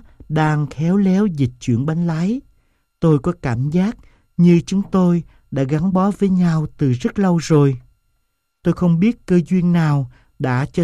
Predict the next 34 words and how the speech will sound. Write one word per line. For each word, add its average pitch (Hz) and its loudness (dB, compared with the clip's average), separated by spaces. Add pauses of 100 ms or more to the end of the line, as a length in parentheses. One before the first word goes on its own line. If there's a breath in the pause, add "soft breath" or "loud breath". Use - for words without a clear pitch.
(100)
tôi 160 2
được 135 -2
gặp 135 -4
Sally, 160 2 (520)
để 131 2
hôm 156 2
nay 156 0 (320)
hai 175 0
đứa 185 2 (400)
được 143 -2
cùng 147 2
đứng 175 2 (160)
chung 196 4
sau 175 -2
một 135 -2
bánh 175 -2
lái, 185 -2 (420)
cùng 147 2
hướng 175 2
đến 220 2
một 202 4
mục 139 -4
tiêu 180 2
phía 202 -4
trước 240 0 (380)
trong 160 0
cùng 135 0
một 123 0
khoảnh 117 -6
khắc 208 -10
quý 196 0
giá. 180 -4 (1120)
Cuối 233 4
cùng, 165 4